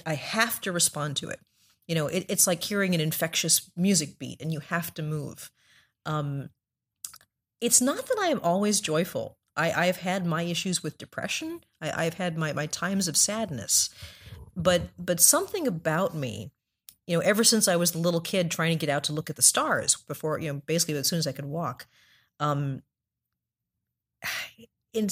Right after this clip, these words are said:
in some ways, I'm, I'm so grateful for that gift that I feel joy. I feel a tremendous loneliness and a drive to connect with other people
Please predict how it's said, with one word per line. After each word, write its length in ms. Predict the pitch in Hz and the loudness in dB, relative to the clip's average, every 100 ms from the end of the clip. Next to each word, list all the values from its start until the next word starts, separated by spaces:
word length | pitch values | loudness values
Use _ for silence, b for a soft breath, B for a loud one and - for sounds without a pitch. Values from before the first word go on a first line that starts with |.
| - | 0
in 140 | 208 | 2
some 220 | - 220 | 4 4
ways, 180 | 220 202 | 2 0
I'm, 260 | 175 180 165 | -2 -2 0
I'm 120 | 175 | 0
so 140 | - | -2
grateful 460 | 185 143 156 - 247 | -4 -6 -8 -6 -6
for 140 | - | -6
that 260 | 160 135 - | -8 -8 -8
gift 380 | 127 208 - - _ _ _ _ | -8 -8 -14 -20 _ _ _ _
that 120 | - | -10
I 80 | 147 | -6
feel 460 | 151 - 160 180 202 | -6 -4 -4 -4 -4
joy. 600 | 180 139 151 175 214 226 _ _ _ _ _ _ - | -6 -6 -6 -6 -6 -10 _ _ _ _ _ _ -4
I 120 | 170 | -4
feel 400 | - 214 208 175 | -2 0 0 -2
a 80 | 170 | -4
tremendous 1040 | - - 185 175 220 262 285 - - - _ | -4 -2 2 2 2 2 4 6 4 2 _
loneliness 880 | 208 175 175 208 220 233 262 269 - | -4 0 2 2 2 0 0 4 4
and 160 | - 156 | 2 -4
a 40 | |
drive 580 | 147 - 143 151 180 180 | -4 -4 0 0 0 -2
to 80 | 180 | -8
connect 360 | - 160 165 | -4 -6 -6
with 120 | 175 165 | -8 -8
other 180 | 151 | -8
people 520 | 147 170 165 202 220 | -8 -8 -8 -8 -8